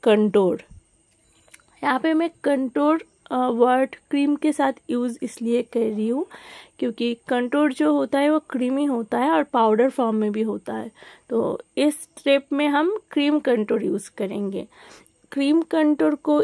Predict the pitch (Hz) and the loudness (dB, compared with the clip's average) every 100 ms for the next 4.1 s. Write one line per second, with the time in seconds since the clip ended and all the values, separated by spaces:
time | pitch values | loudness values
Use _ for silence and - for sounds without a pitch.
0 | - 247 233 262 - - 254 240 233 240 | 0 -2 0 -2 -8 -6 0 2 2 0
1 | 220 220 220 214 240 359 - - - _ | -2 -2 -4 -2 -2 -4 -8 -20 -20 _
2 | _ _ 262 220 233 - _ 262 277 - | _ _ 4 6 4 -6 _ -2 0 -2
3 | - 269 - - - 277 254 233 214 285 | -4 -6 -8 -12 -6 0 2 2 2 -2